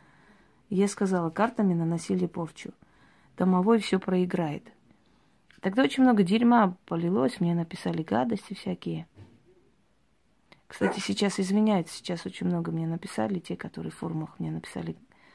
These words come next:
непристойности, ну, обо мне, им я-то там не пишу, мне оно не надо, столько. Пусть успокойся.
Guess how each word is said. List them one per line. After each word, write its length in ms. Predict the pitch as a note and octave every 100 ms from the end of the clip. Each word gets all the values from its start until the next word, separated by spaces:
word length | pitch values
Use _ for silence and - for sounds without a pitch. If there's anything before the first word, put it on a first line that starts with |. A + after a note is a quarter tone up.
| - _ _
непристойности, 960 | - G3 F#3 E3+ - A#3+ C4+ F#3 - -
ну, 160 | F3 A3+
обо 260 | F#3 F3 F3+
мне, 360 | F3+ E3 D#3
им 100 | E3
я-то 260 | F3 F3+ -
там 160 | - D#3
не 100 | D#3+
пишу, 280 | F#3+ - C4
мне 180 | F#3
оно 120 | D3+ D#3
не 160 | D#3+
надо, 280 | E3+ F#3 F3+
столько. 400 | - - B4+ - - _ _ _ _ _ _ _ _ _ _ _ _ _
Пусть 200 | G3 -
успокойся. 560 | F3+ - F#3 - -